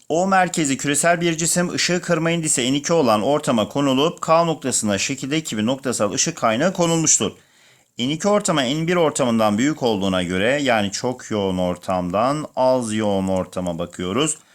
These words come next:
Olduğuna göre bu küreye X, Y ortamlarından bakan gözlemciler K noktasındaki ışık kaynağını bulunduğu yere göre nasıl görür şeklinde sorulmuş. Arkadaşlar küresel yüzeylerde,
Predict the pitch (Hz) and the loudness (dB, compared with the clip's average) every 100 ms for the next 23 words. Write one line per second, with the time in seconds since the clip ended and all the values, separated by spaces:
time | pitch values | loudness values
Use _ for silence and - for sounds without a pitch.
0 | _ _ _ - 156 165 170 139 127 151 | _ _ _ -8 -4 -2 0 0 0 0
1 | 170 190 196 165 123 120 160 - 151 160 | 0 -2 -4 -2 0 -2 -4 -2 -2 -2
2 | - 139 143 143 139 135 135 135 123 113 | -4 -2 0 0 0 2 2 2 2 2
3 | 117 143 170 175 165 160 156 135 127 101 | 0 -2 0 0 0 0 0 0 2 2
4 | - 120 139 151 147 135 123 117 - 113 | 0 0 0 -2 -6 -6 -4 -6 -6 -4
5 | 160 - - 131 131 120 120 151 135 131 | -6 -6 -2 0 2 0 0 0 -2 -2
6 | 135 151 151 131 147 135 139 151 151 - | -2 -2 0 0 0 0 0 0 0 0
7 | 123 107 101 92 - 92 - 92 - 90 | 0 0 -2 -2 -4 -8 -8 -4 -4 -4
8 | 82 - - - _ _ - - - - | -6 -10 -14 -14 _ _ -20 -20 -14 -8
9 | 170 214 190 165 131 - 156 151 175 180 | -4 -2 0 2 0 -2 -2 0 0 0
10 | 160 135 123 110 95 95 87 127 156 | 0 -2 -2 -2 0 0 0 -2 -2